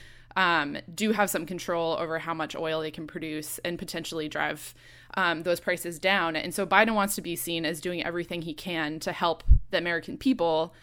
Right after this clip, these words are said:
at the gas pump. Um, and so I think that's getting a little bit off topic, but I think it's helpful to understand, like, if we, we need to not just be looking at one issue. And it's, I mean, I don't wanna downplay,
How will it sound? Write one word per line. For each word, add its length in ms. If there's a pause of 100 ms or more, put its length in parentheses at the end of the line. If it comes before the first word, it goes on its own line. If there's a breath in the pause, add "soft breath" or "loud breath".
(280 loud breath)
at 200
the 40
gas 300
pump. 380 (760 soft breath)
Um, 600 (100)
and 160
so 180
I 140
think 380
that's 240
getting 280
a 60
little 220
bit 100
off 180
topic, 360
but 80
I 100
think 220
it's 100
helpful 340
to 120
understand, 640
like, 300 (1080 soft breath)
if 220
we, 440 (440)
we 220
need 180
to 100
not 260
just 300
be 360 (300 loud breath)
looking 400
at 160
one 180
issue. 480
And 120
it's, 200 (240 loud breath)
I 40
mean, 180
I 160
don't 140
wanna 180
downplay, 760